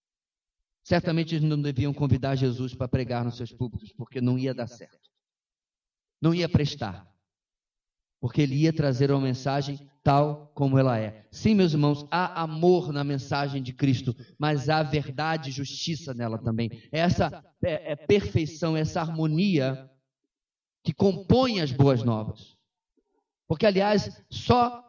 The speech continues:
percebe-se necessitado de boas novas quem antes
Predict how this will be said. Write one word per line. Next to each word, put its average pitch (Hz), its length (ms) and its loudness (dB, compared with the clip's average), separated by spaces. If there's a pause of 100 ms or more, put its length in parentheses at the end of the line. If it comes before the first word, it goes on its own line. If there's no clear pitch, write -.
(160)
percebe-se 190 1120 0
necessitado 180 800 0
de 165 100 -4
boas 170 280 2
novas 135 400 0 (180)
quem 165 420 0
antes 196 680 -4